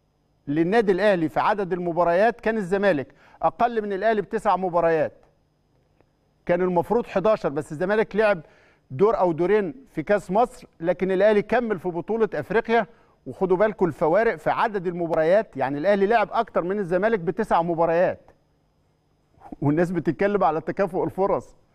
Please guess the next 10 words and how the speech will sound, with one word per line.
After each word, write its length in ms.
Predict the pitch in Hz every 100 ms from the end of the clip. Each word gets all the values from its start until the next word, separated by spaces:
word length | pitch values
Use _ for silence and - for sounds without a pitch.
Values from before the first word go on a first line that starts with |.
| _ -
والناس 240 | 151 165 160
بتتكلم 520 | 180 156 156 202 185
معرفش 300 | 156 180 160
على 200 | 143 151
إيه. 280 | 156 170 98 _ _ _ _ _ _ _ _ _ _ _
الأهلي 400 | 135 139 202 190
لعب 320 | 165 208 156 131 _ _ _
في 120 | -
معدلات 540 | 143 131 151 139 170 202
بدنية 640 | 160 160 160 208 226